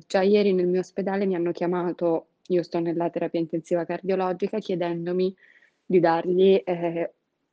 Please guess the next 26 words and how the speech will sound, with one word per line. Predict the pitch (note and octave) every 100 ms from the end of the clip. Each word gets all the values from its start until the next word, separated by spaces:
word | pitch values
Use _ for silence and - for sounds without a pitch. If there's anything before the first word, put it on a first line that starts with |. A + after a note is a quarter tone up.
| - - -
uno | F#3+ F#3+
dei | F3+
nostri | F3 E3+ - F3
ventilatori, | E3+ E3+ F3 F3 F3+ F3 A3
ne | A#3+
abbiamo | D#3+ E3 E3
solo | - E3+
due | E3 E3+
rimasti, | F3+ F3 F3 - - A3+ A#3+ _ _ _ _ _ _
e, | F#3+ F3
e | F3 F#3
io | F#3+ E3+
gliel'ho | E3+ F#3+
dato | G3 E3 F3 G3 G#3
e | E3+ D#3 D#3+ D#3 D#3 D#3+
una | E3 F3+ D#3+
paziente | E3 - F3+ E3 E3 E3
che | D#3+ E3+ E3 D#3 D#3+
era | D#3+ D#3+ D#3+
stata | D#3 - E3+ D#3+ D#3+ D#3+ E3+
estubata | F3+ - - D#3+ E3 E3+
il | E3
giorno | F3 E3+ E3
prima | G3 E3
e | D#3+
quindi | - E3+ E3+ E3 D#3+